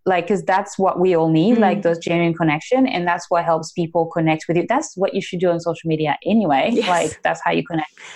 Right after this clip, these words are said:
Speaker 1: people.
Speaker 2: That's what I feel.
Speaker 1: And, and
Speaker 2: <laughs>
Speaker 1: it feels, yeah, like, it's, that's different. I understand what you're saying. Like, I felt overwhelmed by that too. And I was just like, "Maybe I need to, like, tune out of social media <laughs> to just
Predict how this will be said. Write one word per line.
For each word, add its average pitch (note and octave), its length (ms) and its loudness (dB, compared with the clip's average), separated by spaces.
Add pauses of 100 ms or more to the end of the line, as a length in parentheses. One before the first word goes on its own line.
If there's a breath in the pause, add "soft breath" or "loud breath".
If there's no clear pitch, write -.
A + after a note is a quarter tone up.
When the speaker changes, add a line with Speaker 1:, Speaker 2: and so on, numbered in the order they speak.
(140 loud breath)
Speaker 1:
people. F#3+ 140 0
Speaker 2:
That's C4 180 -6
what - 80 -4
I - 80 -4
feel. - 220 -4 (180)
Speaker 1:
And, G#3 320 2
and D4 160 2
Speaker 2:
<laughs> D4+ 140 0
Speaker 1:
it - 40 -16
feels, - 480 -10 (120)
yeah, A#3+ 420 4
like, G#3 180 0
it's, A3 220 -2
that's A#3+ 240 -2
different. C4 320 0
I A#3 80 4
understand A#3 320 2
what A#3+ 120 2
you're F#3+ 100 2
saying. F#3 260 0
Like, E3+ 160 0
I F3+ 80 0
felt A3+ 300 0
overwhelmed F3+ 400 2
by F3 140 2
that - 180 0
too. E3+ 100 -2
And D#3+ 100 2
I D#3 100 4
was D#3+ 80 2
just E3 120 -4
like, F3 140 -2
"Maybe F#3+ 240 4
I F#3+ 80 2
need F3+ 180 -2
to, F#3 100 -2
like, D#3 240 0
tune F3 240 -4
out E3 160 2
of D#3 200 0
social D#3+ 320 -2
media D#3+ 400 2
<laughs> - 100 -14
to A#3+ 160 0
just C4+ 320 0